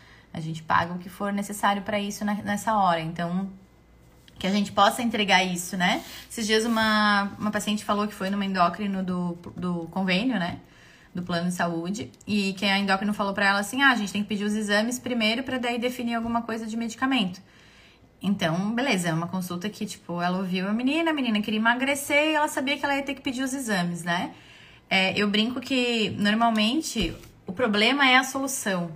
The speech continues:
né? Normalmente a solução, ela, ela tá vinculada ao problema. Então, assim, se isso é um problema, naquela consulta, aquela consulta vai ficar meio vazia, porque não tem muito que ela possa fazer sem ver os exames do ponto de vista medicamentoso, bom, é uma oportunidade que ela tem de tempo livre com essa paciente,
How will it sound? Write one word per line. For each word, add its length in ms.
né? 380
Normalmente 400
a 40
solução, 400
ela, 260
ela 180
tá 140
vinculada 500
ao 80
problema. 440
Então, 180
assim, 260
se 140
isso 120
é 60
um 100
problema, 640
naquela 380
consulta, 420
aquela 220
consulta 360
vai 140
ficar 180
meio 220
vazia, 640
porque 240
não 120
tem 140
muito 300
que 120
ela 180
possa 320
fazer 340
sem 220
ver 120
os 140
exames 400
do 80
ponto 200
de 100
vista 240
medicamentoso, 1080
bom, 240
é 80
uma 240
oportunidade 1120
que 140
ela 160
tem 260
de 120
tempo 360
livre 340
com 140
essa 180
paciente, 560